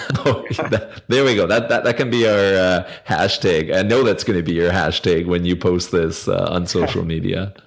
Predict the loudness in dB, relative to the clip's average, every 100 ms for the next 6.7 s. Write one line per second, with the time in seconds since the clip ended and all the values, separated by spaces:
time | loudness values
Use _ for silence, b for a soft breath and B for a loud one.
0 | _ -14 -8 -6 -6 -6 -4 -6 -6 0
1 | 4 4 4 0 -4 -12 _ 0 2 2
2 | 2 2 4 2 2 2 2 2 0 0
3 | 0 0 0 2 0 -4 -6 -4 -2 -2
4 | -2 -2 -4 -4 -4 0 0 0 -2 -2
5 | 0 0 2 0 0 -2 -4 -2 0 0
6 | 0 2 2 2 0 0